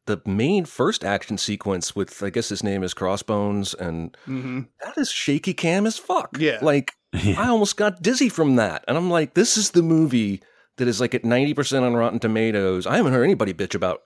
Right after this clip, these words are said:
Speaker 1: shaky cam, but that's all anybody can bring up about, like, Batman Begins fight scenes, right?
Speaker 2: Yeah, and Bourne,
Speaker 1: Let's, let's be
Speaker 2: all
Speaker 1: honest,
Speaker 2: those Bourne
Speaker 1: it's
Speaker 2: movies.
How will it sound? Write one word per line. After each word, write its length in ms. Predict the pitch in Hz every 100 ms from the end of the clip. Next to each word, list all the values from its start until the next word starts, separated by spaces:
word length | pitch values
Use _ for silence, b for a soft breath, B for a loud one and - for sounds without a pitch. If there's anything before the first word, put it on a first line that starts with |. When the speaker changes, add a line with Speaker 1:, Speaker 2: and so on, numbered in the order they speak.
| _
Speaker 1:
shaky 340 | - 123 131 107
cam, 320 | 85 82 87
but 80 | -
that's 200 | 131 -
all 300 | - 143 139
anybody 260 | 147 139
can 140 | 127 95
bring 240 | 117 120
up 160 | 127 -
about, 400 | 90 95 90 -
like, 220 | 101 95
Batman 360 | - 101 104 101
Begins 400 | 90 101 101 98
fight 280 | - 85 -
scenes, 400 | - 76 67 78
right? 220 | 98 120
Speaker 2:
Yeah, 220 | 151 117
and 140 | 120 131
Bourne, 340 | 139 147 156 165
Speaker 1:
Let's, 140 | 165
let's 20 |
be 160 | - 143
Speaker 2:
all 240 | 131 147
Speaker 1:
honest, 240 | 139 147 117
Speaker 2:
those 100 | 135
Bourne 100 | 151
Speaker 1:
it's 80 | 151
Speaker 2:
movies. 500 | 151 156 165 165